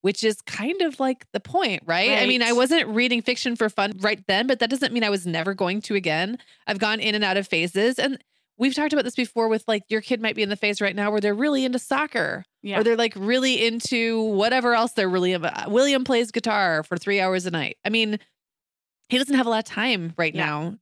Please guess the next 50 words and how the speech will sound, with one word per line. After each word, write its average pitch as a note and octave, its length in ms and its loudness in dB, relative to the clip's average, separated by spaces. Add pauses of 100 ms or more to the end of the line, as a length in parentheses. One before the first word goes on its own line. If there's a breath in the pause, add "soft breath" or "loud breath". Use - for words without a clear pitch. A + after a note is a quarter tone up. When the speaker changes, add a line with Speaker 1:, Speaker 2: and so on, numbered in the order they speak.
Speaker 1:
to G3 220 -2
be F3 460 -2 (500)
reading G3+ 380 0
outside F3 320 -2
of E3 100 -6
school, D#3+ 680 -2
um, D#3 300 0
especially B3+ 460 0
just F#3+ 260 -6 (180)
for F#3+ 80 -6
fun, A3 560 -2
but - 160 -4
that's A#3+ 240 -2
okay A#3 320 0
because G3+ 320 -4 (280)
I F#3 140 -2
know F3 140 -2
that B3+ 120 -2
he A3 120 -2
knows D#3+ 160 -6
that. - 120 -2
And A3+ 80 2
I'm C4 80 -2
talking G3+ 260 -2
about D#3+ 260 -4
much D#3+ 180 -2
older E3+ 220 0
kids - 260 -6
now, C3+ 160 -2
but, E3 140 -2
like, G#3 240 -2 (500 soft breath)
he A#3+ 140 0
knows E4 220 4
how, F3 300 0
he's G#3 220 0
got A#3+ 220 -2
the D4 60 -6
skills, D3 460 -4
he's G#3 120 -4
got A3 200 -2
the C#4 100 0
ability, F3 440 0
there's G#3 320 0
interest. B3+ 360 -2 (100)
He B3 140 -2
wants A3+ 360 -6
to D4+ 100 -8
be G3+ 180 -2
able F3+ 160 -2
to E3 400 -6